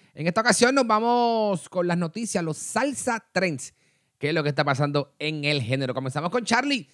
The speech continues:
Charlie Cruz pa'l Rufo. Óyeme, ya Charlie está trabajando en su nueva producción, ya está trabajando en su nuevo proyecto y se sentó con uno de los caballos, Jorge Luis Piloto. Así que esa combinación es dura.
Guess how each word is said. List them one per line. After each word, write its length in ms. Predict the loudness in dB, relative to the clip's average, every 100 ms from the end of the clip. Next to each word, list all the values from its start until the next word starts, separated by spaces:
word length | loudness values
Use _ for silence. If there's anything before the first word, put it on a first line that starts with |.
| _ _ _ _
Charlie 360 | 0 2 2 2
Cruz 200 | 2 4
pa'l 140 | 6 8
Rufo. 800 | 8 6 4 6 6 6 2 -2
Óyeme, 680 | -2 0 2 2 2 -4 -6
ya 600 | -2 2 2 4 4 4
Charlie 320 | 2 0 2
está 160 | 2 2
trabajando 460 | 0 -2 0 2 0
en 80 |
su 340 | 0 -2 -2 -4
nueva 260 | -4 -4 -4
producción, 440 | -6 -8 -10 -8
ya 100 | -6
está 120 | -6
trabajando 320 | -8 -8 -8 -10
en 60 |
su 440 | -12 -14 -14 -18 -20
nuevo 200 | -16 -8
proyecto 460 | -4 -2 -2 -6 -8 _ _ _ -8
y 140 | -6
se 160 | -4 -6
sentó 360 | -8 -10 -10
con 140 | -10 -10
uno 140 | -8
de 80 | -8
los 120 | -10
caballos, 500 | -8 -8 -6 -8 -12 _ _ _
Jorge 440 | -14 -10 -10 -10 -10
Luis 420 | -10 -8 -10 -12 _ _
Piloto. 680 | -4 -2 0 -2 -4 -8 -14
Así 240 | -12 -12 -6
que 640 | -2 2 2 0 -2 -4
esa 140 | -8 -12
combinación 680 | -10 -6 -6 0 0 0 -4 _ _ _ -2
es 240 | 0 2
dura. 460 | 4 8 8 6